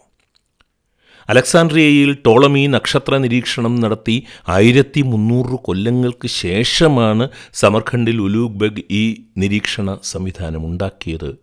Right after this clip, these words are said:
എന്നോർക്കണം. പഠനരീതി ഒന്നുതന്നെയായിരുന്നുവെങ്കിലും ഉലൂഗ് ബെഗ് വരേണ്ടി വന്നു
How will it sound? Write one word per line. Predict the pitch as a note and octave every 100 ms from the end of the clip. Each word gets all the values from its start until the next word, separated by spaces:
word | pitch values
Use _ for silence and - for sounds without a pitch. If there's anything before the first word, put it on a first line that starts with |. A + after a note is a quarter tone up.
| -
എന്നോർക്കണം. | E2+ F2 G2 - F#2+ _ _ _ _ _ _
പഠനരീതി | A#2 A#2+ D#3 D3+ F#2 D#2 F2
ഒന്നുതന്നെയായിരുന്നുവെങ്കിലും | E2 G#2 C3 B2+ A#2 F#2+ D#2+ D#2+ E2 D#2 D2 D2 D2 C#2+ - - -
ഉലൂഗ് | G#2 C3 A#2+
ബെഗ് | G2 F2+
വരേണ്ടി | D2+ D#2+ F2+ A2+ B2
വന്നു | G#2 D#2+ D2